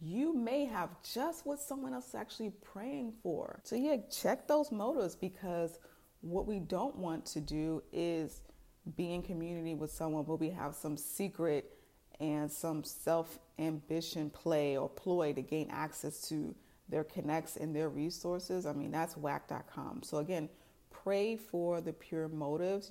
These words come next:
and make sure that you're actually the friend that your friend is actually needing and wanting to be according to their definition of friend.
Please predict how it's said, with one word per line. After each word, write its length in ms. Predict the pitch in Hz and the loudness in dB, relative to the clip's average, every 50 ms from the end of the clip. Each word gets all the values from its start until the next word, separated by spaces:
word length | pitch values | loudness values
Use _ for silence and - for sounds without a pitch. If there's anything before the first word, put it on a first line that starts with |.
| - - | -8 -6
and 200 | - 175 180 185 | -2 0 2 2
make 180 | 185 208 254 | 2 2 0
sure 320 | - - - 247 240 220 196 | -2 -6 -2 0 2 2 4
that 280 | 185 175 160 - 165 | 4 2 2 2 0
you're 160 | 165 190 214 220 | 0 0 2 2
actually 340 | 196 202 - - - 196 | 2 0 0 -2 -2 0
the 120 | 170 165 156 | 0 0 -2
friend 680 | 156 - - - 165 170 190 185 160 156 170 185 185 185 - - - - | -2 -6 -8 -2 0 0 2 2 2 0 0 -2 -4 -6 -10 -18 -8 -2
that 220 | - 147 131 165 151 | 0 0 0 2 2
your 200 | 160 170 190 196 | 4 6 6 4
friend 400 | 196 - - 165 165 160 160 165 | 4 0 -4 -2 0 0 0 -2
is 120 | 160 160 | -2 -2
actually 400 | - - 156 - - - 175 160 | -4 -4 -4 -6 -8 -6 -6 -4
needing 580 | 156 156 160 165 170 165 160 156 151 147 151 156 - - - - - - - | -4 -2 -2 -2 -2 -2 0 0 0 0 -2 -4 -8 -16 -20 -20 -18 -8 -4
and 200 | 147 151 151 151 | -2 0 0 0
wanting 260 | 151 147 151 147 143 | 0 0 0 0 -2
to 120 | 143 - | -2 -4
be 220 | 143 - 170 196 190 | -4 -2 0 2 2
according 440 | 156 160 - - 170 151 147 143 - | 0 0 0 -2 0 0 0 -2 -4
to 240 | - - 143 135 160 160 165 | -4 -6 -6 -6 -6 -4 2
their 280 | 160 160 180 214 208 | 2 4 4 4 2
definition 680 | 190 202 - - 139 - 156 156 139 135 - - - - | 0 0 -2 -4 -4 -4 -6 -6 -6 -6 -8 -10 -10 -12
of 100 | - - | -12 -12
friend. 200 | - - - - | -12 -12 -12 -12